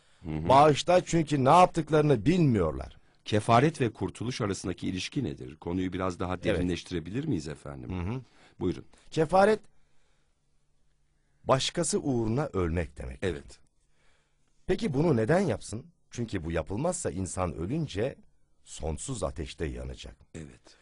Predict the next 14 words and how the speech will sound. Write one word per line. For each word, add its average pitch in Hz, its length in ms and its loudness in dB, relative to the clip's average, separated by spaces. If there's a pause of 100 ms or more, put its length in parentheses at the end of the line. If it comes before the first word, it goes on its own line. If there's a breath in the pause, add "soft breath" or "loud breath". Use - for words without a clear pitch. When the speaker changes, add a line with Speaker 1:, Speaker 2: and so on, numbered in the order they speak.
(120 soft breath)
Speaker 2:
Ama 123 180 0
kefaret 117 560 0
ödenirse, 98 640 -4 (480)
ödeyen 127 440 0
diğerine 104 400 0
sonsuz 95 520 -4
hayatı 78 400 -2
getirecek. 67 760 -12 (1500)
Rab 78 240 -4
Mesih 92 380 -6
de 139 120 0
bu 131 100 -6
yüzden 78 320 -6
öldü. 58 240 -14